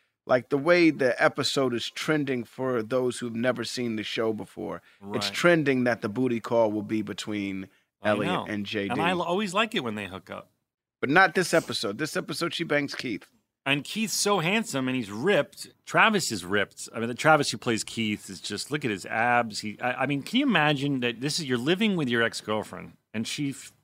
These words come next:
Speaker 2: fine, you guys both discuss you're gonna have booty calls. She brings a booty c-, home that looks like a Ken doll, like,
Speaker 1: Hmm.
Speaker 2: with, with, comes out of the shower all m-, moist, wearing my, my,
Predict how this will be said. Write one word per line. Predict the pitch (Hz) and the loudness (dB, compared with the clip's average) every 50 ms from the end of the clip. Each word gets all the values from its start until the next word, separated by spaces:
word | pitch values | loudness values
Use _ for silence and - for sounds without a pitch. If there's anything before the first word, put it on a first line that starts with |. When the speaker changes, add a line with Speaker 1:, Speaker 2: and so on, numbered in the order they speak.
| _ | _
Speaker 2:
fine, | - 127 101 90 92 98 | -2 -2 0 0 -2 -4
you | 107 101 | -4 -4
guys | 110 113 107 95 - - - | -4 -4 -4 -6 -10 -12 -4
both | - 120 127 127 - | 0 0 0 0 -2
discuss | 123 - - - 123 117 - - | -6 -8 -2 0 0 0 0 -2
you're | 107 | -6
gonna | 98 104 104 | -4 -4 -4
have | 92 98 85 | -2 -4 -2
booty | - 110 107 98 | -4 -4 -4 -4
calls. | - 98 95 90 - - | -6 -8 -8 -8 -10 -12
She | - - - | -10 -8 -6
brings | 180 165 175 180 180 156 | -6 -4 -4 -4 -4 -4
a | 143 | -6
booty | 110 90 117 143 160 165 127 - | -6 -4 -4 -2 -2 -4 -6 -8
c-, | - - - 127 - - - | -12 -14 -14 -14 -14 -14 -18
home | - - - 120 113 110 110 110 - - | -14 -8 -6 -4 -4 -4 -6 -8 -10 -10
that | 123 131 | -8 -8
looks | 143 143 - - | -8 -8 -8 -10
like | 127 110 | -10 -10
a | 117 107 | -10 -10
Ken | - - - 156 180 185 170 | -12 -8 -6 -4 -2 -2 0
doll, | 123 104 92 87 90 87 - _ _ _ _ - | 0 0 0 -2 -4 -8 -12 _ _ _ _ -14
like, | 117 107 - | -12 -8 -6
Speaker 1:
Hmm. | 120 - - - _ _ _ _ _ _ _ _ - - - | -8 -8 -8 -12 _ _ _ _ _ _ _ _ -20 -12 -8
Speaker 2:
with, | 120 117 101 - _ _ _ | -6 -6 -6 -8 _ _ _
with, | - 131 117 - _ _ _ _ _ _ | -10 -10 -10 -10 _ _ _ _ _ _
comes | - - 185 180 170 | 0 2 2 4 4
out | 170 170 170 | 6 6 6
of | 156 | 4
the | 131 | 2
shower | - - - - 156 156 175 180 180 180 175 165 | -2 -2 2 6 8 10 10 10 10 10 8 8
all | 156 156 156 151 143 131 123 - _ _ _ _ _ - | 8 8 8 8 6 4 0 -8 _ _ _ _ _ -10
m-, | 104 113 123 131 - - | -8 -6 -6 -6 -8 -10
moist, | - 131 123 139 156 170 180 185 185 170 - - - - - - - - _ | -6 -2 2 2 4 4 4 4 4 2 0 -2 -2 -4 -10 -12 -14 -10 _
wearing | 131 143 156 156 156 156 151 147 143 143 - - - - - | 0 0 2 2 2 0 -2 -2 -4 -6 -6 -8 -8 -8 -8
my, | 131 135 135 139 147 143 135 - _ _ _ _ _ _ _ _ _ _ _ _ _ _ | -6 -2 -2 -2 -2 -2 -6 -10 _ _ _ _ _ _ _ _ _ _ _ _ _ _
my, | - - - 135 135 131 120 95 | -12 -4 0 4 4 4 4 2